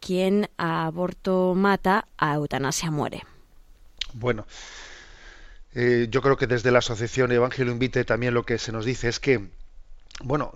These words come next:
Speaker 2: que hay una eutanasia que viene. <laughs> Obviamente lo de la eutanasia que viene es un poco por, por la conciencia de, de,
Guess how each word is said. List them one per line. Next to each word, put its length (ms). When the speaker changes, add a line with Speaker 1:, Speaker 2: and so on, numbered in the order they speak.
Speaker 2:
que 140
hay 180
una 120
eutanasia 640
que 140
viene. 560
<laughs> 1000
Obviamente 520
lo 100
de 80
la 60
eutanasia 540
que 120
viene 400
es 160
un 80
poco 240
por, 200
por 160
la 140
conciencia 640
de, 260
de, 280